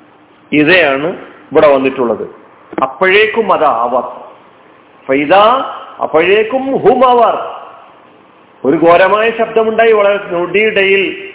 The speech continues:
ക്ഷണനേരം കൊണ്ട് അവർ തുറന്ന സ്ഥലത്ത്, തുറന്ന മൈതാനത്തിലായി തീർന്നു എന്നാണല്ലോ അർത്ഥം പറഞ്ഞിട്ടുള്ളത്.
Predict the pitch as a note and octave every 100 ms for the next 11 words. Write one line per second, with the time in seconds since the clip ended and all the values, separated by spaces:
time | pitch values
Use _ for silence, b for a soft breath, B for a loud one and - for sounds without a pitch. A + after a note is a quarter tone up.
0 | - - D3+ E3 G3 G#3 G3+ G3 F#3 F3+
1 | F3+ D3+ - - - - - _ _ _
2 | _ _ _ _ _ _ _ _ _ _
3 | _ _ _ _ _ _ _ - D3+ F#3+
4 | F#3 D3+ E3 E3+ F3+ F#3+ F#3+ - D#3+ D#3
5 | F3+ E3 D#3 D3+ D#3+ D#3 D#3+ D#3+ F3 F3+
6 | F#3+ G3+ B3 D#3 C#3+ C3+ C#3+ C3 D3+ D#3
7 | D3+ C#3 G#2+ B2+ - C3+ C3 A#2+ A2+ A2
8 | G2 -